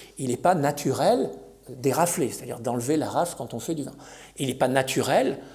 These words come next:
euh, de, euh, vinifier dans de l'inox. Bon. Mais est-ce que vinifier dans du bois, c'est plus naturel ?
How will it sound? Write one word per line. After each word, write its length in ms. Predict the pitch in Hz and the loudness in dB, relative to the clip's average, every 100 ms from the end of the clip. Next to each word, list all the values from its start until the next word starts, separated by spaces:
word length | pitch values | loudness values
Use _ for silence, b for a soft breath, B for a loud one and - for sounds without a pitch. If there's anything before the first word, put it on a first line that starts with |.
| B - - | B -6 0
euh, 240 | 127 123 | 0 0
de, 240 | 131 120 | -4 2
euh, 460 | 160 180 - 123 - | 4 4 0 -6 -6
vinifier 480 | - 131 143 123 214 | -8 -4 -4 0 0
dans 100 | 175 | 0
de 80 | 139 | 0
l'inox. 500 | 180 165 - - - - | 2 0 0 -4 -6 -14
Bon. 80 | - B B - | -18 B B 0
Mais 120 | 151 | 0
est-ce 140 | - - | 2 2
que 80 | |
vinifier 380 | 190 151 160 165 | 2 2 0 2
dans 100 | 147 | 2
du 140 | 123 135 | 0 0
bois, 260 | 139 220 | 4 4
c'est 140 | 175 - | 2 -4
plus 160 | 165 | -6
naturel ? 400 | 175 - 240 - | -6 -4 -2 -2